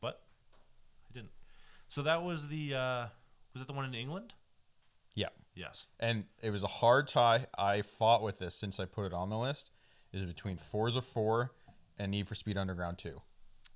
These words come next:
Speaker 1: Ooh, did Underground two make the list?
Speaker 2: It didn't. I, I, I left
Speaker 1: Really?
Speaker 2: it to one racing game. I couldn't decide.
Speaker 1: Oh.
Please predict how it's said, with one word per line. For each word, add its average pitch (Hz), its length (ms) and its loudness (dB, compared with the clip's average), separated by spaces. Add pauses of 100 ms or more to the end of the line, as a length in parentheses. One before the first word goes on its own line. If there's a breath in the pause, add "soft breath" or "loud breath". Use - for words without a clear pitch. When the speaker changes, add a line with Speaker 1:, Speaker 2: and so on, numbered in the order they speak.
(140)
Speaker 1:
Ooh, 143 760 2
did 110 160 -2
Underground 147 400 0
two 147 180 -4
make 131 200 -8
the 120 80 -10
list? 110 460 -8
Speaker 2:
It 98 140 -8
didn't. 92 320 -2 (500)
I, 107 140 2
I, 98 320 0
I 107 120 2
left 113 200 8
Speaker 1:
Really? 147 220 6
Speaker 2:
it 107 40 -2
to 135 80 2
one 120 260 2
racing 123 460 2
game. 113 280 2 (480 soft breath)
I 98 100 0
couldn't 117 380 2
decide. 104 580 6
Speaker 1:
Oh. 139 640 -2